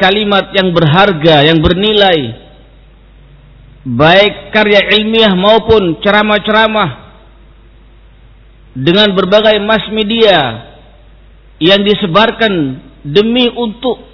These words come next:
memberikan nasihat kepada saudaranya muslim agar tetap kokoh dan istiqamah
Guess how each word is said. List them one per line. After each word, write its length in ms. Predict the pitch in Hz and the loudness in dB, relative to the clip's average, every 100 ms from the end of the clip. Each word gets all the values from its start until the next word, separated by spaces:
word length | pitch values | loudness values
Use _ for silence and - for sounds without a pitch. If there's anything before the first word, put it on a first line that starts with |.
| - - _ - - - _ | -20 -20 _ -20 -20 -20 _
memberikan 800 | 160 165 185 233 240 220 202 - | -2 0 2 0 -2 -2 -6 -6
nasihat 540 | 208 220 254 196 233 - - - - - - - _ - - _ _ - - - - - | -4 -4 -4 -4 -6 -8 -18 -20 -20 -20 -20 -20 _ -20 -20 _ _ -20 -20 -20 -20 -10
kepada 360 | 160 175 185 185 | -4 0 0 2
saudaranya 680 | 185 180 180 202 190 170 147 | 0 0 2 2 2 0 -2
muslim 560 | 180 - 190 196 139 95 90 - - - - - - - - - - - - - - | -4 -4 -2 0 -2 -6 -14 -20 -20 -20 -20 -20 -20 -20 -20 -20 -20 -20 -20 -18 -2
agar 400 | 151 147 175 202 | 0 2 0 0
tetap 400 | 196 196 156 - | -2 -2 -4 -2
kokoh 320 | 190 190 190 170 | -2 0 0 0
dan 80 | 165 | -2
istiqamah 720 | 175 - 175 190 214 254 | -8 -6 0 2 2 0